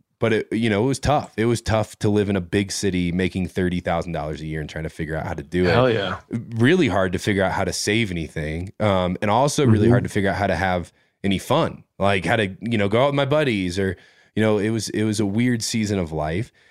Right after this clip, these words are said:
Speaker 1: So many people are in that
Speaker 2: Mm-hmm.
Speaker 1: season of life, and they're in that season of life when they're in their forties and fifties and sixties because, you know, maybe their career of choice doesn't, uh, compensate them as much as others.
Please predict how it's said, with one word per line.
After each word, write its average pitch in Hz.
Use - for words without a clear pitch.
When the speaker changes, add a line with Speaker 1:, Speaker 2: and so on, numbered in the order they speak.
Speaker 1:
So 208
many 165
people 95
are 95
in 175
that 117
Speaker 2:
Mm-hmm. 98
Speaker 1:
season 98
of 90
life, 117
and 143
they're 175
in 202
that 127
season 120
of 101
life 107
when 104
they're 92
in 101
their 87
forties 98
and 85
fifties 117
and 90
sixties 117
because, 95
you 101
know, 98
maybe 92
their 98
career 98
of 92
choice 95
doesn't, 95
uh, 82
compensate 98
them 104
as 95
much 95
as 120
others. 165